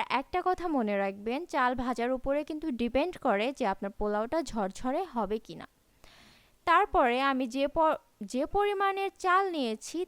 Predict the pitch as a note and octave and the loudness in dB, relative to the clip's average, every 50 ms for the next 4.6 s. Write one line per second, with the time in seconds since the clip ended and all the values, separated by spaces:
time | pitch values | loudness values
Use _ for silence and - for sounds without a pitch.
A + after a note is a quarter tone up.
0 | _ - C4 B3 C4 C#4+ A#3 G3+ A3 A3+ A3 G#3+ B3 D4 E4+ E4 D4+ C4+ A#3 G#3+ | _ 0 2 2 2 2 0 0 0 2 2 4 4 4 4 4 2 2 0 -2
1 | G#3 - - B3 B3 D4+ D4 - C4 G#3 F#3+ F#3 F#3 F3+ F3+ F3+ E3+ E3 - B2 | -2 -4 -4 -2 -2 -2 -2 0 0 0 0 -2 -4 -6 -6 -6 -6 -6 -8 -10
2 | A#2 - - - - - - - - - - - - - B3 A#3+ C#4+ E4 - - | -12 -12 -14 -14 -14 -16 -16 -18 -20 -20 -20 -8 -2 -2 0 2 2 0 -2 -4
3 | - F#4 F4 E4+ E4 E4+ F4 C4 A#3 B3 A#3 A#3 A#3 E4 F#4 F#4 - D#4 C4 A#3 | -2 2 4 4 4 4 4 2 2 4 4 4 4 2 2 2 4 4 4 4
4 | G#3+ G#3+ G#3 G#3 G#3 A3 A3 A#3+ C4+ F4 F#4 | 2 0 0 0 0 0 0 -2 -4 -4 -6